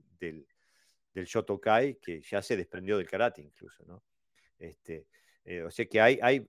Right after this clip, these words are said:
otras vertientes también, pero las, las, las primarias son estas, y creo que la discusión nació a partir de que hay una,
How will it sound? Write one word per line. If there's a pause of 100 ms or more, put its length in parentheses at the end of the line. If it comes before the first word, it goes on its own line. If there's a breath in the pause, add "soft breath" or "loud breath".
otras
vertientes
también,
pero
las,
las,
las
primarias (140)
son
estas, (800)
y
creo
que
la
discusión
nació (1300)
a
partir
de
que
hay
una,